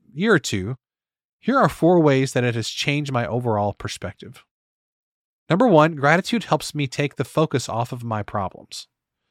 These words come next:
You know, it's easy to get overwhelmed by the problems and the frustrations that we have in life. But when we remember that we're truly blessed, it lifts our spirits and it gives us new energy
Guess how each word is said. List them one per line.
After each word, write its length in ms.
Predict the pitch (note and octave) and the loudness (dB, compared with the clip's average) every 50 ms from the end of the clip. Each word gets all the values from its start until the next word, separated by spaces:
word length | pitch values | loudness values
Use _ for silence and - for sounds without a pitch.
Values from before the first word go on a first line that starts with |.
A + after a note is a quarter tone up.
| _ _ _ _ _ _ _ _ | _ _ _ _ _ _ _ _
You 80 | D#3 | 0
know, 60 | D#3 | 2
it's 140 | D3+ C#3+ - | 2 2 2
easy 160 | G#3 A3 A3+ | 0 0 2
to 80 | A#3 G3+ | 2 2
get 140 | D3+ D3 C3+ | 2 2 2
overwhelmed 580 | A2+ C3+ C#3+ D3 C3+ B2 A#2+ A#2 A#2 B2 - | 2 2 2 2 2 2 2 2 0 -2 -4
by 180 | - A#2+ A2 A2+ | -2 -2 -2 -2
the 80 | A2 G#2+ | -4 -6
problems 560 | - - C#3+ C3+ C#3 C#3+ C#3+ C#3+ C#3 - - | -4 0 0 0 2 0 -2 -4 -6 -8 -8
and 180 | - A#2 A2+ | -8 -8 -8
the 60 | A2+ A2 | -8 -8
frustrations 560 | - - B2+ A#2 - - E3+ F#3 - C#3+ B2 | -6 -6 -6 -4 -2 -2 -2 -2 -2 -4 -4
that 140 | B2 G#2+ G#2+ | -4 -4 -6
we 80 | A2 | -6
have 200 | - - C#3+ C#3 | -6 -4 -4 -4
in 140 | B2+ G2+ G2 | -4 -6 -8
life. 320 | F2 E2 F2 - - - _ _ _ _ _ _ _ _ _ _ _ _ - | -12 -16 -16 -18 -20 -20 _ _ _ _ _ _ _ _ _ _ _ _ -4
But 160 | D#3 - C3 | -4 -2 0
when 160 | D3+ G3 B3 | 2 2 2
we 80 | C#4+ D4 | 2 2
remember 440 | B3 F#3 D#3 D3+ D#3+ E3+ F3 F3 D#3+ | 2 2 2 2 0 2 2 0 2
that 220 | C#3+ C#3+ C#3 B2 | 2 0 0 0
we're 140 | B2+ B2+ B2 | -2 -2 -4
truly 420 | - - - - F#3 A3 G#3+ G#3+ | -4 -6 -4 -2 -2 0 0 -2
blessed, 600 | E3+ C#3 D#3+ G3+ A#3 D#3+ G#3+ G3 - - - - _ _ _ _ _ _ _ _ _ _ | -2 0 0 0 0 0 -2 -4 -6 -8 -12 -16 _ _ _ _ _ _ _ _ _ _
it 100 | - - | -10 -6
lifts 260 | C3 C#3 F#3 G3+ - | -2 0 0 0 2
our 120 | - G#3+ F#3+ | 2 0 0
spirits 420 | - - - D3 C#3 C3+ C#3 - | 0 -2 -2 0 0 0 0 -2
and 80 | C#3+ B2+ | -4 -6
it 60 | B2 | -4
gives 200 | A2+ A#2+ C3 C#3+ | -4 -4 -4 -2
us 200 | D3 C3 - - | -4 -4 -4 -6
new 100 | B2+ B2+ | -6 -6
energy 480 | B2 B2+ D3 D3 B2+ A2 G2 F#2+ A2 | -6 -6 -8 -8 -6 -8 -8 -8 -10